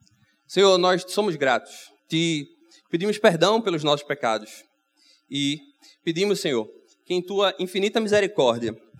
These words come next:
o Senhor continue dando sabedoria a Rodrigo e a cada um que faz parte aqui dessa igreja, Senhor. Nós pedimos misericórdia, Senhor, porque o trabalho de ser uma igreja, o trabalho de plantar uma igreja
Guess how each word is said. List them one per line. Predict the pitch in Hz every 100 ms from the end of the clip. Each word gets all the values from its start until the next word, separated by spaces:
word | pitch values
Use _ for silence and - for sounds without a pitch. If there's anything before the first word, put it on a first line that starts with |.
| _ -
o |
Senhor | - 196 196
continue | 214 208 190 190 202
dando | 175 185
sabedoria | 170 185 165 151 151 160
a | 165 165 -
Rodrigo | 123 120 156 190 185 180 _ _
e | 156
a |
cada | 147 196 190
um | 160 165
que | 165 -
faz | - 139
parte | 151 151 151
aqui | 156
dessa | 147 143
igreja, | 127 110 104
Senhor. | - 101 98 _ _ _ _ _
Nós | 160 170
pedimos | 214 208 220
misericórdia, | 202 202 208 208 190 180
Senhor, | 170 180 180
porque | 185 196
o |
trabalho | 185 196 156 202 233
de | 156
ser | - 175
uma | 160
igreja, | 127 151 170
o | 165
trabalho | 170 175 208
de | 208
plantar | 214 196 175
uma | 190
igreja | 160 160 185 202 196